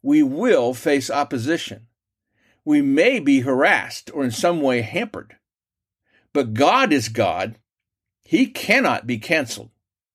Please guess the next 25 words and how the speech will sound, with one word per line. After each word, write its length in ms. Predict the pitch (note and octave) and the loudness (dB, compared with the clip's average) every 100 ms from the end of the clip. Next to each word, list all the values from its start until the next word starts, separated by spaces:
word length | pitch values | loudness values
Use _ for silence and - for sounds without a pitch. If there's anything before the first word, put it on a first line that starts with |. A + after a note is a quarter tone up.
| _ _ _ _ | _ _ _ _
His 320 | - G3+ - | 0 0 -2
truth 520 | - A3 C#3 G#2+ - _ _ | -2 0 2 0 -10 _ _
remains 680 | B2+ B2 C#3+ G#2 G2 - - | -2 2 2 2 -2 -12 -20
forever. 540 | - A#2+ G#2 G2+ - _ _ _ _ _ _ _ _ _ _ _ _ _ _ - | -10 -4 -2 -2 -10 _ _ _ _ _ _ _ _ _ _ _ _ _ _ 0
Well, 180 | F#3 G#3 | 2 2
we'll 80 | |
see 180 | C#3 G3 | -2 -2
you 120 | G3 | 0
again 280 | D#3 C3+ D#3+ | 2 2 0
soon. 460 | C3+ D3+ A2+ G2 - _ _ _ _ _ | -2 -2 -2 -4 -14 _ _ _ _ _
This 140 | D#3+ | -8
podcast 680 | - F#3 F3 D3+ D3+ E3 - | -2 2 2 4 2 2 0
is 60 | C3 | -2
about 300 | A#2+ C3+ A#2+ | 0 0 -2
discerning 420 | A2+ D#3 D#3 D3+ | -4 -2 -2 0
what 140 | C3+ | -2
is 100 | C3 | -2
best. 520 | B2+ - - A#2 - _ _ _ _ _ | -2 -2 -2 -8 -20 _ _ _ _ _
If 140 | A#2+ | -10
you 60 | B2 | -2
find 220 | D#3 D#3 | 2 2
this 180 | C#3+ - | 0 0
thought-provoking 760 | D#3 D3+ - C3 C#3 C#3+ E3+ | 0 0 -2 2 2 2 -2
and 80 | B2 | 0
helpful, 500 | A#2 A#2 - D3+ G#3 | 0 -2 -2 -8 -10